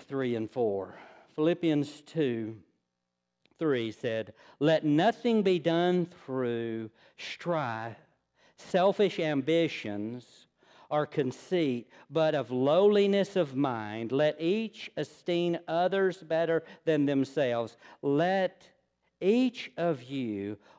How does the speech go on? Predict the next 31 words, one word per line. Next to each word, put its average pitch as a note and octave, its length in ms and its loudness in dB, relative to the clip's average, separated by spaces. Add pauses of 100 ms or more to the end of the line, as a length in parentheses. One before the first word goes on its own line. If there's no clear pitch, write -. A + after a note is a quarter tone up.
look F3 640 4 (100)
not C#3 500 -2
out, F3 380 -6 (460)
not D#3+ 260 -2
only G3+ 560 2
for F3+ 240 2
your D3+ 300 0
own C3 640 -2
interest, A2 680 -10 (420)
but C3 180 -4
for B2+ 140 -8
the A2+ 100 -8
interest C#3+ 880 -8 (380)
of A#2+ 160 -8
others." G#2 380 -8 (1700)
That C3 120 -6
it's C3 180 -10
not D#3+ 220 -4
about D#3+ 360 -6
you, A2 640 -10 (1040)
but B2 100 -6
it's A#2+ 200 -8
about A2 300 -6
what G#2+ 220 -8
you A2+ 280 -6
can G#2 260 -10
do G2+ 220 -8
to G2 40 -14
help G2+ 240 -16
somebody F2+ 480 -16
else. - 540 -20